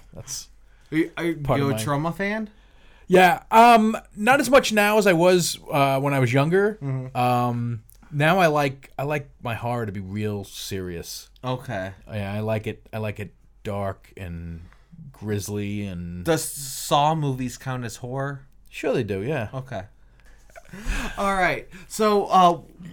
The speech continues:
Speaker 2: where can people find you? You got, like, three things you need to shout out, I'm sure.
Speaker 1: Uh, you can find me at, uh, Facebook, The Art of Tony Aiello.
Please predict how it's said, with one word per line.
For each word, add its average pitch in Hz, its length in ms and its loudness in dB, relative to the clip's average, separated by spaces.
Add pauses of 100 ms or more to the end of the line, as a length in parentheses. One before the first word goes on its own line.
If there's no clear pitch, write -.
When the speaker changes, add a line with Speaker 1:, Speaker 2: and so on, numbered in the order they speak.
Speaker 2:
where 175 200 0
can 190 240 -6
people 175 260 -8
find 156 380 -2
you? 170 280 -2
You 139 120 -6
got, 147 180 4
like, 143 160 -2
three 151 380 -4
things 147 380 -6
you 127 100 -6
need 131 160 -2
to 123 80 -6
shout 120 360 -2
out, 113 280 0
I'm 110 140 -6
sure. 113 480 -8 (120)
Speaker 1:
Uh, 127 640 6
you 147 220 -4
can 214 200 -6
find 143 500 -2
me 98 760 -6
at, 101 580 -8 (600)
uh, 104 540 -4
Facebook, 139 580 -4
The 113 140 -4
Art 110 240 -2
of 147 120 -10
Tony 139 240 -2
Aiello. 120 540 -4